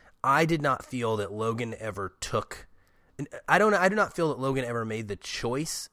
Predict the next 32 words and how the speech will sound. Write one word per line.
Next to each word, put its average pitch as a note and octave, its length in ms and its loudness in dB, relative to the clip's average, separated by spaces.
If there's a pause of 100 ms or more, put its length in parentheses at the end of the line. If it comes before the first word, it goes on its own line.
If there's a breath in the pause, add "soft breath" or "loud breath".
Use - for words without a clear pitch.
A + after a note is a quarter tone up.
to C3+ 140 -4
become B2 400 -4
a E3 80 0
father F3 360 2
figure F3 640 -4
so C#3 200 -2
much C3 240 -2
as A#2 120 -4
he C3 140 -4
made B2 260 -4
the A2 80 -8
choice A2+ 360 -4
simply A2+ 640 -10
not G2+ 300 -8
to G#2+ 200 -12
abandon. F2+ 720 -12 (440 soft breath)
And B2+ 120 -6
I D#3 40 -4
think F3 200 -4
that F#3+ 60 0
those E3+ 180 2
are C3 60 -2
different. G2 560 -10 (440 soft breath)
I - 60 -12
think E3+ 400 -4 (680)
n-, D3 200 0 (120)
deciding F3 580 4
not D3+ 280 4
to E3 100 -4
leave D3 240 2
Laura A#2+ 420 2
alone G2+ 680 0